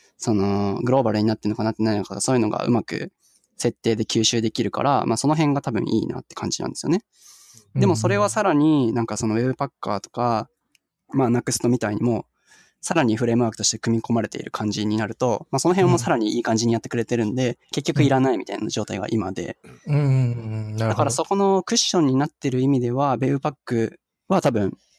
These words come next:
Speaker 1: ちゃんと設定するのはものすごい必要だけど、実際じゃあ僕らが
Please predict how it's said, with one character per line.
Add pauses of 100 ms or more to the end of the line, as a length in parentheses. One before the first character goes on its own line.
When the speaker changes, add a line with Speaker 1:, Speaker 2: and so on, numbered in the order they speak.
Speaker 1:
ち
ゃ
ん
と
設
定
す
る
の
は (100)
も
の
す
ご
い
必
要
だ
け
ど、
実
際
じ
ゃ
あ
僕
ら
が